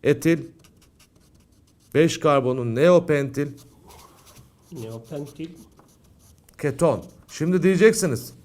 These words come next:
Speaker 1: Neo, neo nereden geldi? Bir bileşikte ikinci karbona iki metil bağlıysa neo. Bir bileşikte ikinci karbona bir bağlıysa izo ön eki getirilirdi de ondan öyleydi.
Speaker 2: Evet, izoyu hatırlıyorum da neo'yu
Speaker 1: Neo'da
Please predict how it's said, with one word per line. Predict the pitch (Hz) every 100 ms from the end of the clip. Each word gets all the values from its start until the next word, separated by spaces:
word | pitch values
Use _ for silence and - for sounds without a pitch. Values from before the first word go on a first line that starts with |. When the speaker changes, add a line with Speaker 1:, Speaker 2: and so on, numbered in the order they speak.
| _ _ _
Speaker 1:
Neo, | 135 165 196 151
neo | 156 196 208
nereden | 196 156 143 135
geldi? | 120 107 87 - - - - - -
Bir | 208 262
bileşikte | 170 175 175 - 147 104 - - _
ikinci | 120 123 170 180 214
karbona | 214 196 156 120 104
iki | - 113 220
metil | 214 185 175
bağlıysa | 165 160 160 165 202
neo. | 175 135 80 - - _ -
Bir | 226 214
bileşikte | 220 190 175 175 151 117 85 - - -
ikinci | 127 175 180 180
karbona | 190 165 156 147
bir | 175 165
bağlıysa | 143 131 120 120 170 175 175 - -
izo | 185 165 165
ön | 135
eki | 135 135
getirilirdi | 135 123 120 110 120 135
de | 185
ondan | 139 135 139 123
öyleydi. | 95 85 165
Speaker 2:
Evet, | 160 160
izoyu | 143 151 175
hatırlıyorum | 160 160 165 190 170
da | 131
neo'yu | 131
Speaker 1:
Neo'da | 139